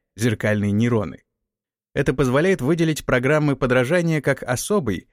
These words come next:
и очень важный аспект работы нашего мозга. Опишем ещё одну ситуацию. Если я, как лектор, подниму руку и попрошу наблюдающий за мной зал сделать то же самое как можно быстрее,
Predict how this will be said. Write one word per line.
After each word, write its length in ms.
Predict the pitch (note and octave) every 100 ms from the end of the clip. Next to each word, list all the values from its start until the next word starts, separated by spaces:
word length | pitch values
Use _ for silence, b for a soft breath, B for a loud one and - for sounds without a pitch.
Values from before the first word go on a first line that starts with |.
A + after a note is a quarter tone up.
| _
и 80 | -
очень 320 | G#3 F#3 D3
важный 480 | A#2 D3 C#3+ D3 C#3 -
аспект 540 | - - B2 B2+ -
работы 420 | G2 F2+ A2+ A2+
нашего 380 | F#2+ F#2+ G2 G2+
мозга. 440 | A2 G2 D#2 - - _ _ _ _ _ _ _ _ _ _ _
Опишем 460 | F#2 - F#3+ G3+
ещё 320 | G3 G3+ - G2
одну 220 | F2+ G2
ситуацию. 760 | - F#2 G2+ F2+ - F#2 F2 - _ _ _ _ _ _ _
Если 300 | B2+ E3 E3+
я, 160 | F3+ D3+
как 180 | C#3+ C#3+
лектор, 400 | C3+ A2 G#2+ G#2+
подниму 460 | B2+ C3 C3 A#2
руку 420 | F3+ A3+ - F2 - _ _ -
и 100 | D3+
попрошу 420 | E3+ E3+ - G3+
наблюдающий 600 | E3+ E3 E3 D3+ C3 C3
за 160 | B2
мной 200 | C3 C3+
зал 340 | A2+ C3 A#2+ -
сделать 460 | A2+ A2 D3+ C3 -
то 120 | B2+
же 100 | A2+
самое 380 | - G3+ D#3+ A2+
как 160 | A2
можно 280 | C3 C3 A#2+
быстрее, 560 | G#2+ B2+ - A3 G#2+